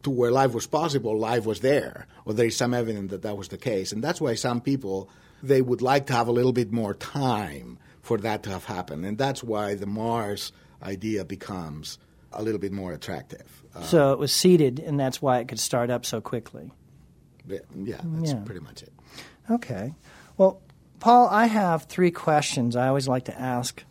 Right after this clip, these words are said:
Speaker 2: my scientists that come on the show. Farhan has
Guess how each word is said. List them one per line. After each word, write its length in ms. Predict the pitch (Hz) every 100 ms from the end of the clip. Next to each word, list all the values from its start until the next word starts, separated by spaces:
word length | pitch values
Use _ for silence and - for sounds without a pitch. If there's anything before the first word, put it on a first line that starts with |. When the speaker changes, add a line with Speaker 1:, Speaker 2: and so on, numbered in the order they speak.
| -
Speaker 2:
my 160 | 113
scientists 760 | 104 - 123 117 110 104 - -
that 180 | 101 -
come 220 | - 113
on 240 | 110 113
the 60 | 104
show. 460 | 101 120 110 98 127 - - - _
Farhan 420 | - 165 214 247 165
has 240 | 151